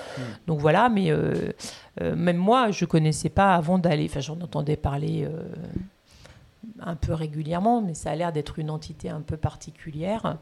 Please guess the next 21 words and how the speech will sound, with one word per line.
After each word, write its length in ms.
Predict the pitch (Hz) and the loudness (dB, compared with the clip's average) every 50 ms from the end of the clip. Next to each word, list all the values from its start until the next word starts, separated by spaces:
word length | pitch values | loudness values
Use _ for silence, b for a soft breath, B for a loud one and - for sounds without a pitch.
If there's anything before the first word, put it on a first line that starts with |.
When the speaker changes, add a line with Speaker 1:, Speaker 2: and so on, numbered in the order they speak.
| B B B B | B B B B
Speaker 2:
C'est 200 | B - - 185 | B -2 0 0
vraiment 460 | 160 160 180 208 240 269 277 262 240 208 | 2 2 2 2 4 2 2 2 2 0
un, 120 | 185 180 | 0 -2
un, 800 | - - 160 165 165 160 160 156 - - 156 160 160 160 156 160 165 165 165 165 - B B B B B B B B B _ - - | -2 -2 -2 -2 -2 -2 -2 -4 -4 -4 -4 -4 -4 -6 -6 -8 -8 -10 -12 -16 -18 B B B B B B B B B _ -14 -10
un, 60 | 190 | -8
un, 140 | - - - - 180 175 180 185 - - - _ _ - | -8 -8 -8 -8 -8 -10 -12 -12 -14 -18 -20 _ _ -10
un 60 | 165 | -8
service 340 | - - 170 170 180 180 - | -4 -2 -2 -2 -2 -2 -4
extrêmement 420 | - - - - 208 208 208 202 | -6 -6 -4 0 0 2 2 2
intéressant 460 | 190 180 - 180 170 175 175 - 196 | 0 0 -2 -2 -2 -2 -4 -4 -4
dans 120 | 180 170 165 | -4 -4 -4
lequel 280 | 156 - 175 170 160 | -4 -6 -6 -6 -6
travailler. 340 | - - 180 170 170 165 165 | -6 -4 -2 -2 -2 -2 -4
Enfin, 200 | 160 - - 156 | -4 -4 -4 -4
je, 300 | 151 147 151 156 151 151 | -4 -4 -4 -4 -4 -6
je, 140 | 156 156 160 | -6 -8 -8
peut-être 640 | 160 156 156 160 - - 170 - _ _ _ - - | -8 -8 -8 -8 -10 -10 -14 -16 _ _ _ -10 -8
Speaker 1:
Est-ce 140 | - - - | -6 -4 -2
que 60 | 139 | -2
Speaker 2:
si 200 | 131 135 175 170 | -2 -2 -4 -6
Speaker 1:
vous 60 | 160 | -8